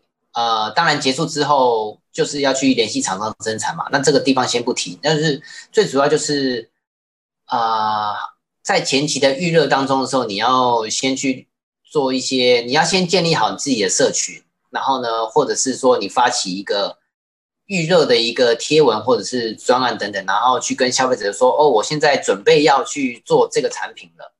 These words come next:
那收集一下大家的意见。”这样子，那大家觉得说这个产品有没有地方是需要修改的，或者是一些有什么想法等等的。那在这个期间呢，就是消费者如果说对你的产品有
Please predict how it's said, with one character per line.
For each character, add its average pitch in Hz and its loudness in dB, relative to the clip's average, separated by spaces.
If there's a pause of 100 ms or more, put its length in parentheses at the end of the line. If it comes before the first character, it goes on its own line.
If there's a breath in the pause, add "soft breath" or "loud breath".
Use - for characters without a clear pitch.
(200)
那 127 -2 (160)
收 147 -4
集 117 -14
一 - -14
下 117 -4
大 117 0
家 110 -4
的 101 -10
意 104 -14
见。” 92 -6
这 - -6
样 85 -6
子， - -20 (160)
那 151 -2
大 147 0
家 143 2
觉 117 0
得 117 4
说 135 2
这 165 2
个 147 6
产 123 -6
品 101 -12 (220)
有 113 -4
没 123 -2
有 143 0
地 139 0
方 135 2
是 131 -4
需 - -4
要 120 2
修 123 4
改 - -4
的， - -10
或 135 2
者 127 -4
是 127 -4
一 - -4
些 120 4
有 107 4
什 101 -6
么 92 -4 (460)
想 151 0
法 - 0
等 101 -6
等 92 -2
的。 82 -8
那 156 2
在 160 2
这 151 -2
个 123 2 (120)
期 - -4
间 147 2
呢， 131 2
就 139 -2
是 139 -4
消 147 0
费 147 2
者 98 0
如 120 -2
果 156 4
说 151 -2
对 147 2
你 113 -2
的 101 -4
产 113 -8
品 120 -8
有 90 -2